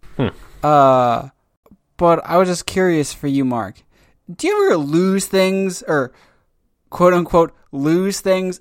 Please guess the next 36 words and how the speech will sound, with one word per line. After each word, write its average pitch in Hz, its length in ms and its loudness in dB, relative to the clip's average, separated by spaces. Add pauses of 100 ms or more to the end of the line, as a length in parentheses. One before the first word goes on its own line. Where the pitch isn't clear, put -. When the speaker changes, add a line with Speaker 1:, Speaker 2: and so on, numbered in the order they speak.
Speaker 2:
and 170 140 -6
then 160 140 -4
find 165 320 -2
them 160 140 -6
right 160 160 0
under 160 220 -4
your 160 180 -2
nose? 156 540 -4
Does 165 100 -10
that 202 240 0 (180)
often 165 300 -4
happen 165 320 -4
to 151 60 -6
Speaker 1:
S-, 175 60 -6
Speaker 2:
you, 180 100 -2
Speaker 1:
so 127 100 0
Speaker 2:
or - 60 -2
is - 60 -6
that 160 100 -2
Speaker 1:
this 247 80 0
Speaker 2:
something 160 180 -4
that 170 120 0
you've 147 100 4
Speaker 1:
is 139 100 -8
Speaker 2:
grown 135 260 0
out 120 200 -2
of? - 280 -14 (1000)
'Cause - 80 -8
I 208 40 0
feel 302 120 2
like 247 100 4
everyone 190 260 2
goes 156 200 2
through 139 140 -2
that 123 160 0
stage. - 580 -10